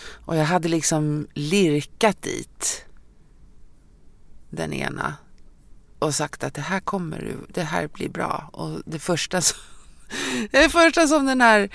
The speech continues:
psykologen då säger när den här dottern, eh, sätter sig där i stolen, det är:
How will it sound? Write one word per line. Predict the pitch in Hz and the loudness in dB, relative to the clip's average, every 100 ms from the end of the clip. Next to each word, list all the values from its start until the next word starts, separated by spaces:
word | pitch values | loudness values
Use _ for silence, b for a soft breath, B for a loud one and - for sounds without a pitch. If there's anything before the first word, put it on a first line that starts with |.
| B B B - | B B B -2
psykologen | 220 - 214 202 190 180 175 | 0 4 6 8 6 6 2
då | 160 160 | 2 2
säger | 165 175 170 165 156 156 | 2 2 2 2 0 0
när | 160 151 147 | -2 0 0
den | 151 151 | -2 -4
här | 147 151 151 165 - | -2 -2 -4 -6 -4
dottern, | 165 151 - 160 151 160 - - | -4 -6 -6 -4 -4 -8 -14 -12
eh, | - 156 131 143 | -8 -4 -2 -4
sätter | - 165 - 151 | -4 -6 -4 -4
sig | - | -2
där | 151 151 | -2 -2
i | 147 | -2
stolen, | - 151 147 | -4 -6 -4
det | 147 | -4
är: | 147 | -4